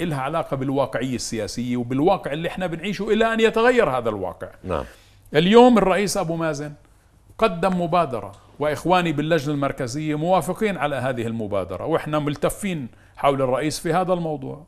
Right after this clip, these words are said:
Speaker 1: من ثلاث بنود: إنه اللجنة الإدارية اللي شكلتها حماس، وهي بالنسبة إلنا عبارة عن حكومة غزة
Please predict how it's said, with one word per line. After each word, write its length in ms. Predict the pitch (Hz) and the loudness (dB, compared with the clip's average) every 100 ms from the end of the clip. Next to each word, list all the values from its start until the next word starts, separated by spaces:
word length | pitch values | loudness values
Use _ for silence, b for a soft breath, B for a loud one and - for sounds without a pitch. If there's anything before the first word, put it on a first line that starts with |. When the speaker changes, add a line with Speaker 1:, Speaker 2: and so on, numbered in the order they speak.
| - | -4
Speaker 1:
من 120 | 190 | -2
ثلاث 340 | 208 208 190 | 2 2 2
بنود: 400 | 160 160 143 135 - b b b b b b b _ 190 | 0 -2 -4 -8 -18 b b b b b b b _ 2
إنه 360 | 220 165 107 - - _ _ _ _ _ | 4 4 0 -4 -18 _ _ _ _ _
اللجنة 420 | 127 151 226 208 202 | 0 4 4 4 2
الإدارية 520 | 160 151 151 180 180 | 2 4 4 4 0
اللي 140 | 156 | 0
شكلتها 640 | 143 156 - 156 202 156 | -2 -2 0 0 0 -4
حماس، 500 | 120 123 107 92 - | -4 -4 -4 -6 -6
وهي 320 | 143 139 139 127 | -2 0 2 0
بالنسبة 560 | 143 175 185 139 156 | 0 -2 -4 -2 -2
إلنا 240 | 170 160 143 | -2 -2 -2
عبارة 400 | 131 139 160 139 | -2 -2 0 0
عن 180 | 131 | -2
حكومة 420 | - 139 160 156 135 | -4 -4 -2 -4 -4
غزة 360 | 110 92 80 | -4 -4 -8